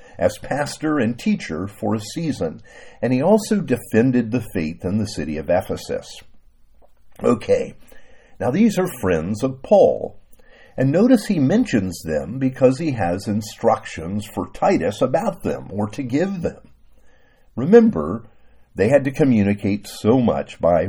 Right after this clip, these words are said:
word of mouth. For Paul and the first believers, it was an even smaller world.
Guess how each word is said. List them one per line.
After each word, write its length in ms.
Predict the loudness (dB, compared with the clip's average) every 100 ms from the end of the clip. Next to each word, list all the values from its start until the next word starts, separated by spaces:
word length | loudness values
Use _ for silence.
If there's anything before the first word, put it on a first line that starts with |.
| -6
word 300 | -4 -4 -4
of 140 | -8 -4
mouth. 380 | 2 2 0 -4 -14 -20 _ _ _ _ -20 _ _
For 140 | -10
Paul 520 | 0 8 8 10 8 6
and 120 | 0
the 120 | -2
first 260 | -4 -6 -6
believers, 640 | -6 -2 -2 -2 -6 -4
it 140 | -6 -2
was 320 | -2 -4 -8 -12 -6
an 100 | -4
even 300 | -2 -4 -6
smaller 560 | -10 0 2 2 2
world. 560 | -2 -4 -6 -10 -12